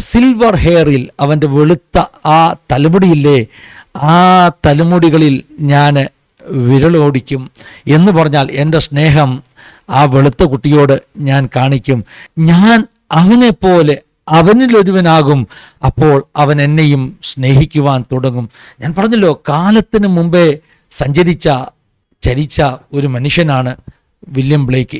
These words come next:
ഇരുന്നൂറ് വർഷങ്ങൾക്ക് പിറകിൽ വർണ്ണവെറി ഉച്ചസ്ഥായിൽ നിന്ന ഒരു കാലഘട്ടത്തിൽ മനോഹരമായിട്ട്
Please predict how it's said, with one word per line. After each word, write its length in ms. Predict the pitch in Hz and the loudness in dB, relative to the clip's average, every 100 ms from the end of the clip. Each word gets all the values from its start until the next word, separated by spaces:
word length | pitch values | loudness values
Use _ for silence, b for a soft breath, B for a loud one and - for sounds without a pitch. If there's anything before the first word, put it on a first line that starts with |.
| 135 | -6
ഇരുന്നൂറ് 320 | 135 160 156 143 | -2 0 2 0
വർഷങ്ങൾക്ക് 560 | - 170 170 156 151 139 b b b b b b | -2 -2 0 -2 -4 -6 b b b b b b
പിറകിൽ 380 | - 185 185 143 113 - 135 | -4 0 0 -2 -4 -8 -2
വർണ്ണവെറി 600 | 135 147 226 190 175 151 233 - _ _ _ _ _ _ _ _ _ _ | 0 0 0 0 0 -2 -6 -18 _ _ _ _ _ _ _ _ _ _
ഉച്ചസ്ഥായിൽ 720 | 175 - 285 240 - 220 214 208 190 | -4 -2 -2 -2 -2 0 0 2 0
നിന്ന 160 | 180 | 0
ഒരു 180 | 170 160 151 | 0 0 2
കാലഘട്ടത്തിൽ 640 | 143 143 139 131 123 131 131 B B B B B | 2 2 -2 -2 -4 -4 -6 B B B B B
മനോഹരമായിട്ട് 1120 | 131 139 143 156 170 165 156 151 147 139 - | -4 0 2 2 2 2 2 2 2 0 -2